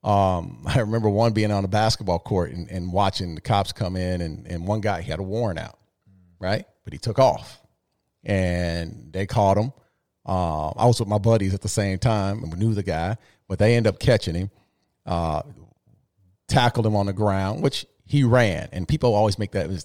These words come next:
that, that they always say, "Well, he ran, he deserves to get his ass kicked," right? Now, look, dude, they, he ran, uh, they held him down. It was multiple cops that got there, and they beat his ass, right? And, and to the point to where multiple cops were standing there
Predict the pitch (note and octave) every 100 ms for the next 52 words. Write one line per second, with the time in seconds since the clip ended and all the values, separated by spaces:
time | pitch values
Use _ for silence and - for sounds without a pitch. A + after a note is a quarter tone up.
0 | - G2+ - _ - F2+ - _ _ _
1 | - G2 G2 F2+ F#2 G#2 A#2+ G#2 G2+ C3+
2 | B2 A2 A2+ A2 C3 A2+ G#2 G#2 G2+ G#2+
3 | F2 - - A2 A#2 - F2+ F#2+ - _
4 | G2+ - A2 F2 G2+ F#2 F#2 G#2+ B2 B2
5 | B2 A#2+ - - _ _ - G2+ F#2 F#2
6 | F2+ A#2 A#2 A2+ A#2+ A#2+ A#2+ A#2+ A#2 -
7 | _ _ _ _ _ - F2 F2+ F2 D#2+
8 | - - F2 A2 B2+ - A#2+ - A2 A2
9 | B2 A#2+ A2+ - G#2+ G#2 - F#2 F2+ E2+
10 | G2+ F#2 G#2 G2 E2 - G2+ G#2 G2+ F2+
11 | - _ _ - A2 G2+ - - F#2+ -
12 | - F#3+ - B2 A2 G#2 G2+ F#2+ F2+ _
13 | _ _ _ _ _ F2 G2 B2 D3+ -
14 | B2 A2+ C#3+ B2 - G#2+ - B2+ B2 G2+
15 | F2+ D#2 D2+ F2+